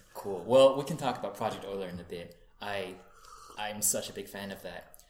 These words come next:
But in terms of the hobby turning into a high-paying career, I would say that yes, while that is the case, it is, like,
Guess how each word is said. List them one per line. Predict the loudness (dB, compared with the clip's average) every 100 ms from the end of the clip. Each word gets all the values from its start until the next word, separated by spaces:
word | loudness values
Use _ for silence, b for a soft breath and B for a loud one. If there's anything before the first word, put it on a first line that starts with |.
| b -6
But | -2 -2
in | -4
terms | -6 -6 -6 -6
of | -6 -8
the | -10 -10 -12 -12 -14 -18 -20 -20 -20 -20 -20 _
hobby | -4 -2 -2 -4
turning | -6 -6
into | -6 -8
a |
high-paying | -8 -8 -8 -8 -8
career, | -8 -6 -4 -6 B B B
I | 4
would | 6 6
say | 4
that | 0 -2
yes, | 0 2 4 4 4
while | 2 2 2
that | 0
is | -2
the | -4
case, | -4 0 4 4 2 b b b b -4
it | -4 -2
is, | 0 0
like, | 0 -2 -4 -10